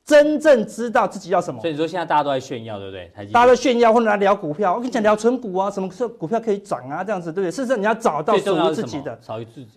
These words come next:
Speaker 1: 找到自己的交易，到底适合存股还是短线的，还是定存就好了。
Speaker 2: 嗯。
Speaker 1: 因为如果存股五趴六趴，跟定存一趴，如果你说一百万、两百万，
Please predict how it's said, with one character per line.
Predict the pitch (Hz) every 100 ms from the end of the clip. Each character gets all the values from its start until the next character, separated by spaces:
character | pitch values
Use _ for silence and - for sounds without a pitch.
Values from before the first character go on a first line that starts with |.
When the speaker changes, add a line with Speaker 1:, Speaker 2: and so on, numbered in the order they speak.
| -
Speaker 1:
找 | 160
到 | 196
自 | 240
己 | 214
的 | 170
交 | 180 175
易， |
到 | 143 294
底 | 226
适 | - 247
合 | 220
存 | 220 240
股 | 226 135 -
还 |
是 | 175 220
短 | - 160 113 120
线 | - 220 151
的， | 127
还 | -
是 | 262
定 | 359 269
存 | 226
就 | 226 220
好 | 202
了。 | 196 185 -
Speaker 2:
嗯。 | 240 302
Speaker 1:
因 |
为 | 254 196 - -
如 |
果 | 285
存 | 240 262
股 | 262
五 | 180
趴 | 240
六 | 254
趴， | 214 226 220 _ _
跟 | 277
定 | 277 269
存 | 220 240
一 |
趴， | 226 226 226 - -
如 | 311
果 |
你 | 226
说 | 294
一 | 302
百 | 190 220
万、 | 240
两 | 254
百 | 196
万， | 233 185